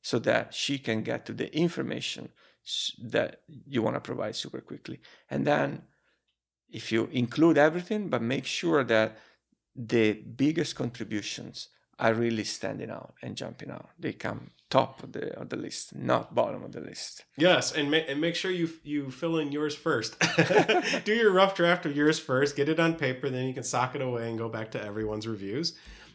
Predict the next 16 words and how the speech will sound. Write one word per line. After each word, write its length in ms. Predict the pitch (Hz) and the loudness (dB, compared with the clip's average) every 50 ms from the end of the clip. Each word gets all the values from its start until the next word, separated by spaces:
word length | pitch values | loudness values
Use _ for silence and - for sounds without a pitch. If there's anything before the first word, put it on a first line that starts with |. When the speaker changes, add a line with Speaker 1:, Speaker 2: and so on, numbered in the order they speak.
| - - | -16 -6
Speaker 2:
um, 220 | - 113 113 107 104 | -4 -2 -2 0 -2
so 120 | - 117 | -2 -2
that 160 | 117 117 110 | -2 -4 -4
you're 160 | 113 127 143 | 0 0 0
making 220 | 131 131 127 135 120 | 0 0 -4 -4 -8
sure 160 | - - 117 | -6 -6 -8
you're 340 | 107 107 113 113 113 - - | -6 -4 -4 -4 -4 -6 -8
advocating 500 | - 104 104 104 107 - - 107 101 98 | -8 -10 -8 -8 -10 -6 -6 -6 -6 -6
for 140 | - - 98 | -8 -10 -10
yourself 400 | 92 98 98 - 104 92 90 - | -8 -8 -8 -8 -8 -10 -10 -10
as 100 | 90 85 | -12 -14
best 320 | - - 90 87 - - | -10 -12 -12 -12 -10 -12
as 80 | 85 85 | -14 -14
possible. 560 | - - - - - - - - 50 - - _ _ - | -12 -12 -14 -12 -14 -16 -16 -16 -18 -18 -20 _ _ 0
Speaker 1:
Love 220 | - 107 101 85 | 2 2 2 2
it. 120 | 65 - | -2 -8